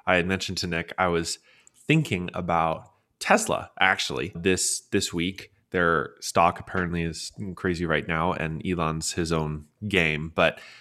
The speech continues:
we, uh, when we were prepping for this topic, I continued to return to this idea of Tesla. And I think the most important part of Tesla's story is they have never run,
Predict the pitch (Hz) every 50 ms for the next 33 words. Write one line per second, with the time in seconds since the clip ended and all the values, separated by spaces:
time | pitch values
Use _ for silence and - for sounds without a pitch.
0 | - _ _ _ _ 107 101 107 104 101 98 95 90 - - 110 113 110 107 113
1 | 110 107 104 104 - 151 160 - 170 156 127 - 123 98 92 - - - 139 139
2 | - 120 - 87 87 - - 107 95 - - 143 147 151 131 120 95 95 95 -
3 | - - 110 110 113 104 104 95 - - 90 85 80 85 82 85 - - - 196
4 | 208 208 - 85 62 - - - _ - 120 120 123 127 123 - - 180 185 190
5 | 190 - - - _ _ _ _ _ _ _ _ _ - 113 120 113 113 123 147
6 | 185 190 - - 123 110 110 - - 117 117 110 110 107 95 - - 92 95 92
7 | - - - 87 80 - - - 98 95 92 90 82 80 - - - 92 92 95
8 | 92 90 80 69 60 - - - - - - - _ _ _ _ _ _ _ _
9 | _ _ _ - - _ _ _ _ - 98 104 107 113 110 107 113 117 120 127
10 | 131 131 117 101 92 95 101 101 98 95 90 87 85 82 80 82